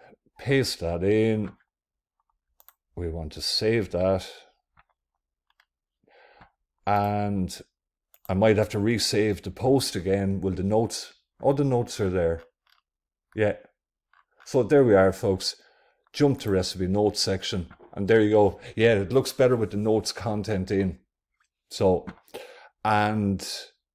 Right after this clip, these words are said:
I'm just trying to think now the name where you want to jump. So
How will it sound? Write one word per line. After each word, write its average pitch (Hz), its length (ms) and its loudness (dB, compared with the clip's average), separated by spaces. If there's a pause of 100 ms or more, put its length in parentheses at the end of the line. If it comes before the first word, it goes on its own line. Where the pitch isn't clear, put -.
(920)
I'm 87 120 -6
just 87 240 -8
trying 101 160 -2
to 95 60 -2
think 107 300 -6
now 98 140 -2
the 87 140 -6
name 98 460 0
where 90 160 -4
you 90 140 -4
want 92 300 -4
to - 140 -14
jump. 113 640 0 (1200)
So 95 760 4